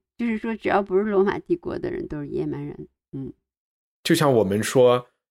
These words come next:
Speaker 2: 我们在清朝、明朝的时候说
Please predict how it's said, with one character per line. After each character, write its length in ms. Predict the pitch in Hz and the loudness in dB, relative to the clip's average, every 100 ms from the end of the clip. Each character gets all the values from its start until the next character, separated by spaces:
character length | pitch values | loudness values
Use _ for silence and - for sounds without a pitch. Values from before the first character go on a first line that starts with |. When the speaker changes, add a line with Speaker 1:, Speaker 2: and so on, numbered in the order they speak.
| _ - | _ 0
Speaker 2:
我 120 | 117 | 2
们 160 | 104 | 4
在 180 | 104 127 | 2 2
清 300 | 104 - 135 | 2 2 0
朝、 240 | 131 104 104 | 2 2 2
明 220 | 101 104 | 2 -2
朝 200 | 104 101 | 0 0
的 60 | |
时 180 | 98 - | 0 -4
候 160 | 92 98 | 0 0
说 460 | - 107 101 101 | 2 2 4 2